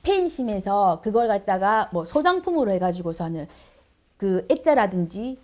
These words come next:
사진이라든지, 아니면 제일 많이 가지고 들어오시는 게 티셔츠에 그림 그려진 것들 있죠. 장구경하고 그런 사람들, 막 죽은 고인들, 그게 뭐 팬심에 의해서 소장 가치로 해서 아주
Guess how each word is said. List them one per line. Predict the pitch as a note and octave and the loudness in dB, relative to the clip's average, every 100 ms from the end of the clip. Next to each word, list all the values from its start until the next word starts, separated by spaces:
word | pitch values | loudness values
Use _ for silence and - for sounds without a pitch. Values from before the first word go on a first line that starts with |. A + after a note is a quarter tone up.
| - | -18
사진이라든지, | - A3 A3 D4+ B3+ F#3+ F3 D#3+ D#3+ - - | -8 -6 -2 0 0 -2 -2 -6 -8 -14 -6
아니면 | F3 G#3+ A#3+ A3 | -2 -2 0 -2
제일 | - A3+ E4+ | 2 4 6
많이 | B3+ G#3+ | 4 0
가지고 | G#3+ A3 G#3 F#3+ | -4 -4 -4 -4
들어오시는 | F#3 F#3 G3+ F#3 E3 | -4 -4 -4 -4 -4
게 | G#3+ F3+ - - _ | -2 -4 -6 -20 _
티셔츠에 | - F4+ F4 G4 G4 - G#3 F3+ | 0 2 2 0 -2 -6 -4 -4
그림 | - C#4 F#4 D#4 | -2 0 2 0
그려진 | G3+ F3+ E3 | -2 -2 -4
것들 | D#3 D3+ - E3+ | -6 -8 -10 -12
있죠. | E3+ - D#3+ - _ _ | -12 -12 -12 -14 _ _
장구경하고 | G3+ F#3+ G3 G#3+ C4 A#3+ C4 G3 F3 | -6 -2 -2 2 2 2 0 -2 0
그런 | G#3+ B3+ B3 | 2 2 0
사람들, | G#3 F#3+ F#3+ F3+ E3 F3 | -2 -2 0 -2 -6 -6
막 | F3 - | -8 -8
죽은 | - C4 G#3+ | -6 -4 -2
고인들, | F3+ A#3 C#4 F#3+ E3+ E3+ _ _ | 2 2 2 0 -2 -4 _ _
그게 | - A3+ A#3 | -8 -6 -4
뭐 | - F3+ - | -4 -4 -4
팬심에 | - F4 E4 C4+ A#3 | -4 -2 -2 -2 -2
의해서 | G3+ G#3 | -2 -2
소장 | G#3 C#4 E4 | -4 -2 0
가치로 | B3+ - A#3 A3 | -2 -2 -2 -2
해서 | A3+ A3 G#3+ - - | 0 -2 -4 -6 -6
아주 | C#4 F#4+ F#4 A#3+ | 2 2 2 0